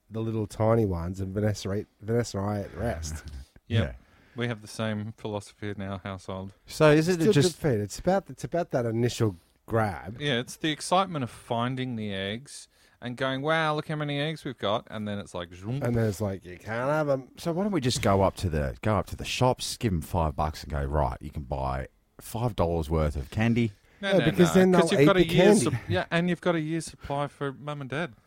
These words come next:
Speaker 1: Yeah,
Speaker 2: It's true.
Speaker 1: it works
Speaker 3: Yeah.
Speaker 1: out. So I, I think if it was going on in our street, yep, have at it. That'd be great. Um,
Speaker 2: What
Speaker 3: What
Speaker 2: do you think?
Speaker 3: about, what about knocking on Trevor's door?
Speaker 1: this is the thing.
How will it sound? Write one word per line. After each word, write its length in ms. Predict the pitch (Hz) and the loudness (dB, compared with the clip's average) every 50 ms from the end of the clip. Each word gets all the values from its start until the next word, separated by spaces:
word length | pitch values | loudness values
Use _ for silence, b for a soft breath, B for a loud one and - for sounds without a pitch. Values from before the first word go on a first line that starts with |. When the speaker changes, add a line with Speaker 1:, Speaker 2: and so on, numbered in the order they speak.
| b b b b b - | b b b b b 0
Speaker 1:
Yeah, 220 | 170 - 147 110 | 2 4 4 4
Speaker 2:
It's 100 | 90 82 | 4 2
true. 240 | - - 69 60 - - | 0 0 0 0 -2 -4
Speaker 1:
it 100 | 131 131 | -2 2
works 280 | 156 165 147 143 131 | 2 2 2 2 0
Speaker 3:
Yeah. 180 | 147 143 131 104 | 0 2 2 0
Speaker 1:
out. 160 | 80 85 - | -2 -6 -6
So 280 | - 147 143 139 139 143 - | 0 4 4 6 4 4 2
I, 220 | - 151 151 147 151 | -2 -2 0 0 0
I 20 | |
think 360 | - 196 196 202 - - - _ | 2 2 2 2 2 -2 -8 _
if 300 | - 139 135 127 - - | 0 2 2 2 2 0
it 60 | 120 117 | -2 0
was 200 | 110 113 104 - | 0 0 0 4
going 260 | 135 123 120 113 113 | 4 6 6 6 4
on 120 | 110 107 | 4 2
in 120 | 104 101 104 | 0 0 0
our 160 | 107 110 113 | 0 -2 -2
street, 340 | - - 98 92 95 101 101 | -4 -4 -4 -4 -4 -4 -6
yep, 220 | 113 104 98 - _ _ - - | -8 -10 -10 -10 _ _ -14 -8
have 180 | - 107 90 98 | -6 -6 -6 -6
at 140 | 90 80 | -8 -8
it. 140 | 76 - - _ - - _ - | -12 -16 -18 _ -20 -20 _ -8
That'd 160 | 113 104 101 87 | -6 -4 -4 -4
be 80 | 87 | -6
great. 300 | 82 - 85 80 71 71 _ _ _ _ _ _ _ _ _ - 113 | -10 -10 -10 -10 -10 -12 _ _ _ _ _ _ _ _ _ -10 -6
Um, 520 | 110 107 107 107 104 104 98 98 98 - - | -4 -2 -2 -2 -2 -2 -2 -4 -6 -8 -6
Speaker 2:
What 100 | - 135 | -2 0
Speaker 3:
What 0 | |
Speaker 2:
do 40 | 127 | 2
you 40 | 123 113 | 4 4
think? 120 | 131 117 | 4 4
Speaker 3:
about, 220 | 107 101 - - | 4 2 -2 -4
what 120 | 104 127 120 | -4 -2 -2
about 220 | 110 113 110 101 95 | 0 -2 -2 -2 -2
knocking 300 | 104 104 107 110 104 98 | -6 -6 -6 -6 -6 -6
on 120 | 95 92 | -6 -8
Trevor's 400 | - - 107 110 120 120 107 - | -6 -6 -6 -4 -6 -8 -12 -12
door? 300 | - 95 95 92 - - - _ _ _ _ _ _ _ - - - _ _ _ _ _ - | -12 -10 -8 -8 -8 -10 -12 _ _ _ _ _ _ _ -16 -16 -16 _ _ _ _ _ -6
Speaker 1:
this 220 | 123 143 175 170 160 | 0 0 0 0 0
is 80 | 139 113 | -2 -2
the 100 | 113 98 | -4 -2
thing. 360 | - 135 135 131 107 82 | 0 0 2 2 0 -2